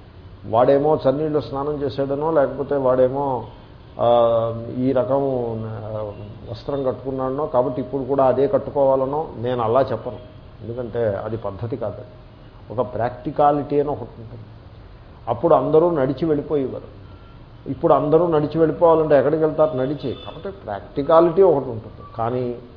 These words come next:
కానీ మరి ఆధునిక సమాజంలో దేవుడి పేరు మీద మహాత్ములు అన్నవాళ్ళు మరి ఒకప్పుడు ఉన్నట్టుగా లేరు ఇప్పుడు. ఒకప్పుడు ఎలా ఉండేవారు? చాలా సింపుల్గా ఉండేవారు. ఇప్పుడు మహాత్ములు ఏం చేస్తున్నారంటే, కోట్లాది ఆస్తుల్ని పోగేస్తున్నారు. కోట్లాది ఆస్తులు,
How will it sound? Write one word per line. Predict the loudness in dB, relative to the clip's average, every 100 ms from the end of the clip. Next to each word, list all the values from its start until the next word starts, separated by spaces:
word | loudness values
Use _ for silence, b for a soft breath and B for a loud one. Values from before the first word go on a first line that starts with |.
| -20 -20 -20 -20 -14 -6
కానీ | -2 0
మరి | 0
ఆధునిక | 2 0 0 -2 -2
సమాజంలో | -2 -2 0 -2 0 0
దేవుడి | 0 -2 -4
పేరు | 0 0 0
మీద | 0 2
మహాత్ములు | 2 0 -2 -2 -4 -6
అన్నవాళ్ళు | -4 0 0 0
మరి | -2
ఒకప్పుడు | -2 -4 -4 -6
ఉన్నట్టుగా | -4 -6 -4 -2
లేరు | -2 -4 -8
ఇప్పుడు. | -14 -18 -20 -20 -20 -20 -18 -12
ఒకప్పుడు | -6 -4 0
ఎలా | 4 4
ఉండేవారు? | 4 2 -2 -2
చాలా | -4 -4
సింపుల్గా | -6 -8 -4 -2
ఉండేవారు. | -2 -2 -2 -2
ఇప్పుడు | -4 -8
మహాత్ములు | -6 -2 -2 -2 -2
ఏం | -2
చేస్తున్నారంటే, | -2 -6 -4 -4 -2 -2 0 0 -2 -8 -6
కోట్లాది | -4 -4 -4 2 4 8 8
ఆస్తుల్ని | 8 4 2 0 0
పోగేస్తున్నారు. | 0 -2 -4 -8 -16 -20 -18 -20 -20 -20 -20 -20 -20 -20 -20 -20 -20 -20 -10
కోట్లాది | -8 -6 0 6 8
ఆస్తులు, | 8 6 -2 -6 -8